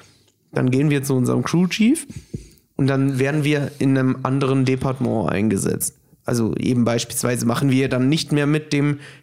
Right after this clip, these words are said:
Techniker von, äh, der Audio was, sondern dann werden wir in Lightings reingeschickt, wo wir einen anderen Techniker haben und, äh, somit unter,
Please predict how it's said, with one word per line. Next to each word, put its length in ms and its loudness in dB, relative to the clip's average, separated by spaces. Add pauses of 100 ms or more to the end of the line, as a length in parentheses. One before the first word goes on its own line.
Techniker 960 -2
von, 880 0
äh, 400 2
der 380 0
Audio 560 2
was, 320 -4 (440)
sondern 400 0
dann 680 4
werden 240 2
wir 140 2
in 120 4
Lightings 540 0
reingeschickt, 760 -2
wo 240 0
wir 100 2
einen 120 2
anderen 380 0
Techniker 520 -2
haben 400 0 (640)
und, 380 0
äh, 200 0
somit 420 0
unter, 480 -2